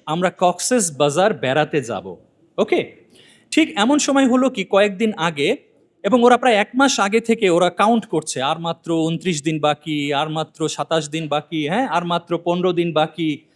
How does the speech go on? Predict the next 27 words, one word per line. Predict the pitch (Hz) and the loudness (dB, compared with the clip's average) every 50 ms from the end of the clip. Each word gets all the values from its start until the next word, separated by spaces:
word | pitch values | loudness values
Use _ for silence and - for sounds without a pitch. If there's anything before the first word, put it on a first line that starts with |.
| _ - | _ -8
আমরা | 147 156 160 156 - | -4 -2 -2 2 2
কক্সেস | 185 185 - - 208 180 | 2 2 2 2 0 2
বাজার | 165 160 147 131 131 123 | 2 2 0 0 -2 -4
যাব। | 113 120 101 - _ _ _ _ _ _ _ _ _ _ _ _ _ _ _ _ _ _ _ _ _ _ _ _ _ - | -4 -6 -8 -8 _ _ _ _ _ _ _ _ _ _ _ _ _ _ _ _ _ _ _ _ _ _ _ _ _ -4
এমন | 185 202 240 247 | -2 0 0 0
সময় | - - 247 240 240 | -2 0 0 0 -2
প্রচণ্ড | 233 - 214 196 - 254 247 240 240 | 0 2 0 2 2 2 0 2 0
বৃষ্টি | 226 165 180 185 - - - 220 | 0 0 -2 -4 -4 -4 -2 -2
হলো | 196 208 214 254 | 0 2 2 4
এবং | 247 220 208 208 202 | 2 2 2 0 0
কক্সেস | - 170 170 - - 226 202 | 0 0 0 0 -2 -2 -2
বাজার | 220 214 196 202 156 | -2 0 0 0 0
যাওয়ার | 139 151 143 160 165 160 - | -2 -2 0 -2 -2 -2 -2
পথের | 175 170 - 208 202 | -4 -2 0 0 0
কোনো | 202 - 175 170 175 | 0 0 -2 -2 -2
একটা | 170 160 - - 151 | -2 -4 -4 -6 -6
রাস্তা | 127 131 143 - - - 160 | -4 -4 -4 -4 -4 -6 -6
ডুবে | 143 139 165 165 185 175 | -2 0 2 2 2 2
গিয়েছিল, | 143 135 123 117 - - 165 185 233 277 - - - - - | 0 -2 -4 -4 -4 -2 0 2 2 2 0 -6 -20 -16 -10
সুতরাং | - - 190 180 202 196 190 | -6 -4 -4 -2 -2 0 0
আমাদেরকে | 160 151 170 190 185 196 196 - 185 | 0 0 0 0 -2 -2 -2 -4 -4
সিদ্ধান্ত | - - 170 135 127 156 170 170 190 | -4 -6 -6 -6 -4 -6 -6 -4 -4
নিতে | 175 165 160 - | -6 -6 -6 -6
হলো | 170 170 185 202 226 - | -6 -4 -2 -2 -2 -2
আমরা | - 135 131 135 147 165 | -4 -6 -6 -4 -4 -4
যাব | 160 - 127 113 104 - 120 127 | -4 -4 -6 -8 -8 -8 -8 -6
না। | 127 120 98 87 | -6 -6 -8 -8